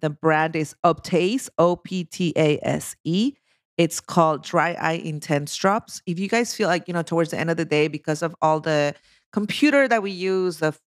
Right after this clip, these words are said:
the phones, everything, our eyes get really, really dry. And she said that anyone, like, everyone, you should be doing that too. You should put some drops in your eyes at night and also massage your eyes with warm compresses.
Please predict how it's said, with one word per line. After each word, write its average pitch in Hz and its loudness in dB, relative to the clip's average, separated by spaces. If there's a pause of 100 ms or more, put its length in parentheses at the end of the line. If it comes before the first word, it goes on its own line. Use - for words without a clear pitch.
the 160 0
phones, 214 2
everything, 165 -2
our 147 0
eyes 156 2
get 151 -2
really, 160 0
really 160 -2
dry. 156 0 (520)
And 175 4
she - -2
said 196 0
that 175 0
anyone, 208 2
like, 135 -2
everyone, 151 0
you 156 -2
should 190 -6
be 185 -2
doing 175 -2
that 160 0
too. 156 -4 (340)
You 170 -2
should 156 0
put 180 -2
some 165 -4
drops 151 0
in 160 -8
your 147 -4
eyes 139 0
at - -6
night 151 -2
and 151 -4
also 151 2 (280)
massage 156 2
your 131 0
eyes 143 0
with 160 -6
warm 143 0
compresses. - -4